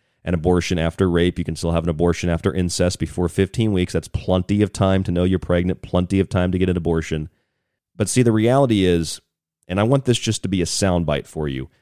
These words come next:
people upholding Roe versus Wade as an absolute right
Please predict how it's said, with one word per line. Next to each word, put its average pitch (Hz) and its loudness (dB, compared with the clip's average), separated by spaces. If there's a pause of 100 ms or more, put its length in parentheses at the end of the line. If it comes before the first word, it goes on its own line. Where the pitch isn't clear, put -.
(160)
people 135 0
upholding 110 2
Roe 98 4
versus 92 0
Wade 78 -2 (640)
as 90 -2
an - 0
absolute 113 0
right 92 0